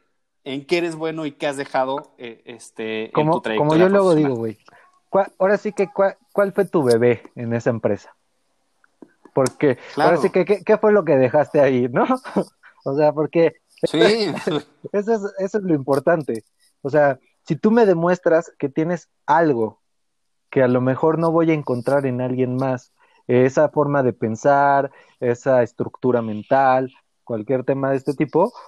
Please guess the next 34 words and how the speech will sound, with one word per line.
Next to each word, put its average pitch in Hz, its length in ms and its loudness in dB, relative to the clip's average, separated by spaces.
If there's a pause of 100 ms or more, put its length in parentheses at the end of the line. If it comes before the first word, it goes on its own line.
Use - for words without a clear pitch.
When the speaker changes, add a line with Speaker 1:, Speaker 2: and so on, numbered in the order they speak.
(360)
Speaker 2:
eso 156 260 2
es - 120 -2
un 165 160 0
plus. 151 460 0 (120)
Eso, 165 400 0 (520)
mm, 135 320 -2
digamos, 139 360 4
puede 160 200 2
haber 160 360 2
cien 160 400 0
Ju-, 156 280 -6
cien 156 340 0
José 151 300 0
Ramones 147 600 -2 (320)
que 131 120 0
puedan 143 560 2
bolear 127 280 2
zapatos, 120 600 -6
o 107 80 -14
sea, 107 240 -8 (160)
por 117 140 -6
decirlo 123 300 0
así, 131 240 -2 (360)
pero 147 180 4
va 165 100 4
a 175 40 2
haber 190 180 4
uno 190 220 0
que 160 100 -4
tenga 165 220 -2
una 156 200 -2
técnica 156 360 -4
especial 143 560 0 (340)
y 120 580 0